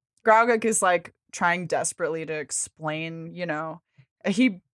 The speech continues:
he didn't only burn me with iron, he did all that, and it's kind of like, "It doesn't matter, it doesn't matter. You, your, like, pettiness and, um, and all of that, your need for revenge over this kind of relatively small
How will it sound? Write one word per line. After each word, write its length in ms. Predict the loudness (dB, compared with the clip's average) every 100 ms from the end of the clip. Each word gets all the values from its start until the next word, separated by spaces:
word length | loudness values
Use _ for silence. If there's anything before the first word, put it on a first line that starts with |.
| _ -8
he 180 | 0 2
didn't 240 | 2 2 4
only 260 | 4 4 2
burn 280 | 2 0
me 120 | 0 -4
with 160 | 0
iron, 340 | 2 4 2 0
he 120 | 0
did 180 | 2 4
all 140 | 6
that, 80 | 6
and 100 | 4
it's 140 | 2 2
kind 140 | 2
of 80 | 4
like, 240 | 0 0
"It 100 | 0
doesn't 240 | 0 -2 0
matter, 340 | 2 2 0
it 80 | -4
doesn't 200 | -6 -6
matter. 220 | -6 -4
You, 440 | -6 -8 -8 -8 -10 _ _ _ _ _ _ _ -20
your, 280 | -2 6 8
like, 360 | 8 4 0 -10
pettiness 680 | 0 2 2 0 -2 -2 -2
and, 400 | -4 -6 -10 -14 _ _ _ _ _ _ _ 0
um, 520 | 2 2 -2 -8 -18 -14
and 120 | -6
all 180 | -2 -2
of 80 | 0
that, 340 | 2 2 2
your 160 | -2 -6
need 280 | -6 -8 -8
for 200 | -2 -2
revenge 520 | -2 0 0 -2 -4
over 200 | -6 -6
this 220 | -8 -8
kind 240 | -6 -4 -4
of 140 | -6 -6
relatively 560 | -6 -6 -10 -14 -10
small 600 | -10 -8 -8 -8 -10 -12